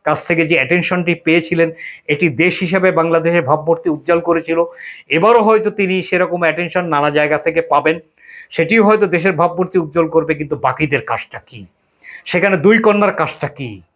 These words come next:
পাঁচজন, আহ, প্রেস সেক্রেটারির কাজটা কি? এতজন স-, সরকারি কর্মকর্তা এবং নিরাপত্তা কর্মীদের কাজটা কি? নিরাপত্তা কর্মীদের কাজটা কি, এই প্রশ্নটা বেশি উঠবে,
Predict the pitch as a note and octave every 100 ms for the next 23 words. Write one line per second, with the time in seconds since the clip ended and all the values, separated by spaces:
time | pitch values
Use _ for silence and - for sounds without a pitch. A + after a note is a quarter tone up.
0 | _ _ _ - - - _ _ F3+ F#3+
1 | E3+ A3 F3 D#3 E3+ E3 D#3+ D#3 - A#3
2 | - A3+ G#3+ G#3+ G#3 F3+ - F3 E3 D#3
3 | F3+ D#3+ F#3 A3+ A3+ A3 A3 F#3+ F#3 E3+
4 | - F3+ G#3 G3+ G#3 F3 F3+ F3 F#3 F#3+
5 | F3 E3+ D#3 E3 E3+ E3+ E3+ E3 E3 -
6 | - - _ F#3+ G#3 A3 G#3+ F#3+ F3 -
7 | D#3+ C#3 C3 F3 G3+ G#3 - G#3+ - A3
8 | G#3 G3+ G#3 G#3+ A3 F#3+ F#3 - F#3 G3+
9 | G3 F#3+ - G#3 G3 D3 E3+ B3 A3 C#3+
10 | D#3+